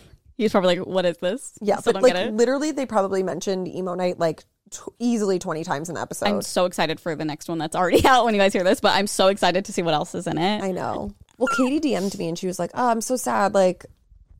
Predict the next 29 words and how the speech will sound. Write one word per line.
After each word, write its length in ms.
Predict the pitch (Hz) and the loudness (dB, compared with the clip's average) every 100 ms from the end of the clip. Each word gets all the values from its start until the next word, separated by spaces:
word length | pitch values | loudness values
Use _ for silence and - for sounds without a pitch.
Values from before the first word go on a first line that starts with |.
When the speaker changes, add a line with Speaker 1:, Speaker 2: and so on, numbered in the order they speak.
| _ - | _ -10
Speaker 2:
what 80 | 190 | -8
did 120 | 190 | -6
she 140 | 156 | -8
say? 460 | - 113 90 190 185 _ _ _ _ _ _ _ _ _ _ _ | -6 -4 -2 -4 -8 _ _ _ _ _ _ _ _ _ _ _
Speaker 1:
So 100 | 202 | -2
they 100 | 196 | 0
don't 120 | 220 | 2
get 120 | 233 220 | 0 0
to 60 | |
the 60 | 196 | 0
good 180 | 185 202 | 0 0
stuff 160 | 160 - | -2 -2
till 100 | 175 | -4
next 340 | 185 - - | -4 -6 -12
week, 440 | - - - _ _ | -10 -10 -14 _ _
Speaker 2:
Yeah. 440 | 196 185 170 - - | -2 -2 0 -2 -4
Speaker 1:
I 60 | |
think 180 | - - | -4 -6
she 120 | - | -10
said. 320 | - - - - _ _ _ _ _ - | -12 -10 -10 -14 _ _ _ _ _ -6
Which, 120 | 202 | 0
talking 140 | 269 | 2
about 180 | 233 - | 2 -2
Emo 200 | 208 214 | 0 4
Night 240 | 294 359 370 | 4 4 2
or, 80 | 190 | 2
like, 200 | 175 156 | 0 0
the 140 | 156 | -2
episode? 480 | 180 - - - - | -2 -2 -8 -8 -10